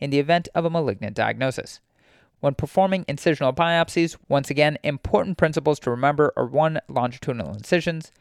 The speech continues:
two, use an intramuscular plane to minimize the number of contaminated muscle compartments, three, do not violate joints,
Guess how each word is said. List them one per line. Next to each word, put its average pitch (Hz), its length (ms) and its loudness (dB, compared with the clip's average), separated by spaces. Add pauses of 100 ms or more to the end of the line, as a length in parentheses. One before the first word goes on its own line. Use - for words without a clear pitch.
(300)
two, 190 300 2
use 147 200 0
an 127 200 -2
intramuscular 120 760 0
plane 165 300 0
to - 100 -6
minimize 147 440 4
the 131 100 2
number 127 240 2
of - 100 -4
contaminated 160 640 0
muscle 113 300 -6
compartments, 156 600 2 (440)
three, 160 240 4
do 139 120 -4
not 143 360 0
violate 107 380 -2
joints, 160 440 -2